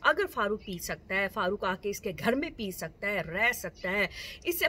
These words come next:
पूछे जब फारूक इसके घर में रह रहा था क्या तब नहीं पीता था? क्या जब वो पकाता था तो तब नहीं पीता था? सब कुछ करता था। लेकिन ये अब चीज़ लाकर मीडिया पे जब उसने लाइव किया और लाइव में बैठकर अपनी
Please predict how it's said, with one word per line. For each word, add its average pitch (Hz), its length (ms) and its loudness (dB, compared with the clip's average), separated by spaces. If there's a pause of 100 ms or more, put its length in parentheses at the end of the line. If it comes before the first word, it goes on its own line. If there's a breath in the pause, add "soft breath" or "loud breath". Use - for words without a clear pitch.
पूछे 214 220 0
जब 226 140 2
फारूक 208 300 0
इसके 220 220 -2
घर 180 200 -4
में 202 140 0
रह 175 200 0
रहा 196 140 0
था 190 100 -4
क्या 185 220 -2 (100)
तब 160 140 -4
नहीं 156 260 -2
पीता 403 260 -2
था? 320 180 -8 (380 loud breath)
क्या 233 160 6
जब 202 140 2
वो 220 80 4
पकाता 208 460 0 (100)
था 208 60 -2
तो 208 120 -6
तब 175 260 -4
नहीं 170 240 -2
पीता 302 280 2
था? 427 100 -2
सब - 320 -4
कुछ 427 180 2
करता - 300 0
था। 185 120 -2
लेकिन 233 260 -2 (120)
ये 349 280 2
अब 220 240 -2
चीज़ 214 340 -8
लाकर 190 560 0 (360 loud breath)
मीडिया 208 360 6
पे 208 140 2
जब 190 180 0
उसने 202 240 -4
लाइव 180 440 0
किया 214 120 0
और 185 80 4
लाइव 196 300 4
में 208 120 0
बैठकर 190 400 0
अपनी 190 240 -2